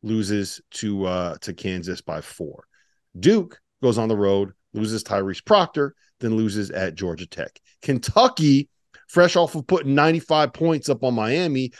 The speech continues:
fresh off of being the team that we're all sitting here being like, "Hey, I think the Wildcats got a chance to win a title. Look how good these guys are." Turns around and loses at home to U N C Wilmington, albeit without D J Wagner.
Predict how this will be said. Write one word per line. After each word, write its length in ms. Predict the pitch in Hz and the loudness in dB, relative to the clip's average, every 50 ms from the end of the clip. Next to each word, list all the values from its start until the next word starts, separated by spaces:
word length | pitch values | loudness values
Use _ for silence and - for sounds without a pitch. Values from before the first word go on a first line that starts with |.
| - - _ | -20 -20 _
fresh 240 | - 160 160 156 | 2 2 4 4
off 220 | 170 160 147 - - | 4 2 2 0 -4
of 100 | 127 107 | -4 0
being 180 | 139 147 151 | 2 2 2
the 60 | 139 120 | 0 -2
team 220 | - - 151 143 | -2 -2 -2 0
that 120 | 139 120 | 0 0
we're 200 | 120 131 131 131 | 2 4 6 6
all 140 | 143 147 147 | 6 6 6
sitting 220 | - - 156 139 131 | 4 0 -4 -4 -2
here 140 | 135 131 | -2 -2
being 160 | 120 135 131 127 | 0 0 0 0
like, 160 | 113 135 233 | 0 4 4
"Hey, 240 | 320 349 302 226 208 | 6 6 8 6 6
I 60 | - | 4
think 200 | - 285 233 - | 2 -2 -8 -8
the 80 | 135 | -8
Wildcats 520 | 113 113 120 120 120 127 - 139 113 113 - | -6 -2 -2 0 0 -2 -2 -4 -6 -4 -4
got 140 | 123 120 113 | -4 -4 -4
a 20 | |
chance 240 | - - 139 131 - | -4 -4 -4 -4 -4
to 60 | - | -4
win 160 | 135 127 127 117 | -2 0 0 0
a 40 | |
title. 440 | 101 - - - 190 214 240 233 202 | -2 -4 0 4 6 6 6 6 6
Look 100 | 202 170 | 4 2
how 80 | 196 190 | 2 -2
good 240 | 180 180 208 196 185 | 2 2 2 2 2
these 140 | 190 165 | -4 -4
guys 260 | 147 170 156 156 151 139 | -2 0 2 2 2 2
are." 240 | 139 131 120 101 - - - _ _ - | 0 0 0 0 -2 -6 -14 _ _ -2
Turns 320 | 127 147 165 156 135 - | 0 2 2 2 0 0
around 260 | 160 151 147 143 135 | 0 2 2 2 2
and 100 | 127 123 | 0 0
loses 320 | 131 135 135 120 120 113 104 | 0 0 0 -2 -4 -6 -4
at 160 | 107 110 104 - _ | -4 -4 -4 -4 _
home 400 | 208 226 226 202 170 156 151 135 - - - - _ _ - | 4 8 8 10 10 8 6 4 -2 -8 -18 -20 _ _ -4
to 100 | - 135 | -4 2
U 180 | 131 135 131 131 | 4 6 6 6
N 80 | 123 | 4
C 160 | 113 - 120 | 2 0 -2
Wilmington, 580 | 110 107 117 120 120 113 107 - - 107 104 98 | 0 0 2 2 2 0 -4 -4 -4 -4 -4 -2
albeit 380 | 98 101 87 92 107 101 95 92 | -2 -2 -2 0 -2 -2 -2 -2
without 420 | 107 95 104 104 104 101 - 98 | -4 -2 2 2 2 2 0 -2
D 120 | 85 98 90 | -6 -8 -6
J 140 | 87 95 87 | -4 -4 -4
Wagner. 480 | 82 85 80 80 76 71 71 - - | -4 -4 -6 -6 -8 -10 -14 -18 -18